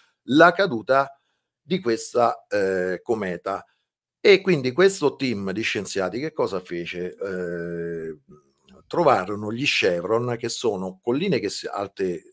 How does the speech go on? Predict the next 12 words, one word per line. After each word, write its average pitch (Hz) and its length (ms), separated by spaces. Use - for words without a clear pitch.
circa 95 460
seicento 123 520
metri, 92 640
le 117 120
trovarono 113 580
sia 175 180
in 131 80
Madagascar, 127 920
eh, 104 500
sia 127 220
in 113 80
Australia. 92 800